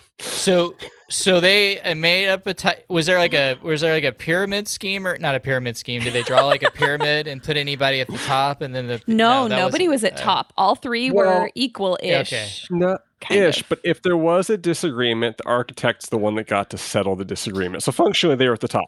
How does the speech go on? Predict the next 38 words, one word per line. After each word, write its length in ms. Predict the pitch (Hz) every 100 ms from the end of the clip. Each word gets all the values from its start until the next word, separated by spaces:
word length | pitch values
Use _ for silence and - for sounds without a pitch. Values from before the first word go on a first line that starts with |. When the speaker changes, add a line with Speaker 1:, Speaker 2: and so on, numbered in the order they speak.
| -
Speaker 2:
Well, 200 | 359 339
and 240 | 359 330 -
like 240 | - 311 370
I 80 | 370
said, 280 | - 381 -
it's, 300 | 190 - - -
this 240 | 233 415 -
stuff 240 | - 466
has 120 | 440 339 -
all 160 | 339
been 220 | 349 330
brewing 440 | 302 311 339 302 247
since 300 | - 254 -
we 480 | 269 254 247 233 247 -
moved. 540 | 233 339 214 151 - -
But 160 | 269 -
then 240 | 302 262
this, 260 | 269 262 - -
like, 300 | 220 - _ _ _ _ -
late 460 | 214 240 294 -
summer, 360 | - 311 285 285
early 280 | 262 285 302
fall 600 | - 277 277 262 262 254 -
twenty 300 | - 294 285
nineteen, 800 | 262 240 - 370 311 233 220 233 _ _ _ _ -
this 140 | 262
stiff 320 | - - 349 - 269
stuff 320 | - 349 -
that 100 | -
used 240 | 254 285
to 80 | 320
be, 160 | 254 254
like, 340 | 226 202 - - _ _ -
either 180 | 240 214
a 80 |
one-off 420 | 202 269 254 233 -
or, 100 | 226
like, 380 | 202 180 180